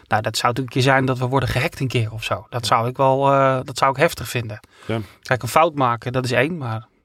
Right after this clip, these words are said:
Speaker 1: ja, dus wij doen er wel heel veel aan om, eh, om zo secure mogelijk te zijn. Dat heeft bij ons echt topprioriteit.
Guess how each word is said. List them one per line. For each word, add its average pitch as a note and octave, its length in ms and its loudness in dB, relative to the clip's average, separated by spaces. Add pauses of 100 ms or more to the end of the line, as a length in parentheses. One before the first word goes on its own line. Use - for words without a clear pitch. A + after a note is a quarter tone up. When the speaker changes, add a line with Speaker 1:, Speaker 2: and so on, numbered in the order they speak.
Speaker 1:
ja, A2+ 180 2
dus A2 100 -8
wij B2 260 2
doen C#3 160 0
er C3+ 80 2
wel C3 140 4
heel C#3 260 2
veel D3 240 2
aan C#3 240 2
om, C3 340 -2
eh, B2 280 -2 (640)
om C#3+ 200 4
zo C3+ 160 2
secure D3 360 4
mogelijk D#3 440 4
te B2 80 4
zijn. A2+ 180 4
Dat A#2 160 -2
heeft B2 220 4
bij B2+ 80 4
ons B2+ 160 4
echt C3 180 2
topprioriteit. A#2 640 0